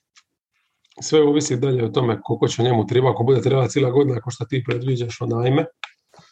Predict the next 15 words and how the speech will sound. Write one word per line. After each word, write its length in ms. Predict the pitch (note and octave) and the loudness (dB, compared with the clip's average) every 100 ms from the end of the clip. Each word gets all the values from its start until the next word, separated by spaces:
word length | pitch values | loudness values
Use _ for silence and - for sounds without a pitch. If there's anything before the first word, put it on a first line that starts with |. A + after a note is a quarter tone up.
| _ _ _ _ _ _ _ _ _ _ _ _ _ _ _ - | _ _ _ _ _ _ _ _ _ _ _ _ _ _ _ 0
E, 280 | E3+ F#3+ F#3+ | 4 6 6
Indiana, 560 | F#3+ F#3+ A3 A3 F#3+ C3+ A#2+ - - - | 4 4 4 4 4 2 -2 -10 -20 -6
vratili 420 | C#3 E3 F#3 F#3 | 2 4 2 0
su 180 | C3+ C3+ | -2 -2
McConnella, 680 | C3 - G#3 G#3 F3 C#3 - | -2 -2 -2 2 2 0 0
to 180 | D3+ | 0
mi 100 | C#3 | 2
je 60 | C3 | 2
okej. 540 | B2+ - F#3+ A3 C#3+ - _ _ _ _ _ _ _ _ _ _ _ _ _ _ _ _ _ _ _ _ _ _ _ _ - | 0 0 0 0 -4 -10 _ _ _ _ _ _ _ _ _ _ _ _ _ _ _ _ _ _ _ _ _ _ _ _ -8
Doveli 480 | A#2+ C3+ D3+ C#3 A#2 | 2 4 6 4 0
su 260 | - A#2+ | -4 -6
Krega, 500 | - D3 F3 D#3 A2 - _ _ - | 0 2 2 0 -2 -8 _ _ -10
dobro, 360 | B2 C3+ B2 F2+ G2+ | -2 -2 -4 -10 -12
e, 100 | G#2 - | -12 -2
whatever, 540 | A#2 A2 C3+ C#3+ B2 | 0 2 4 2 2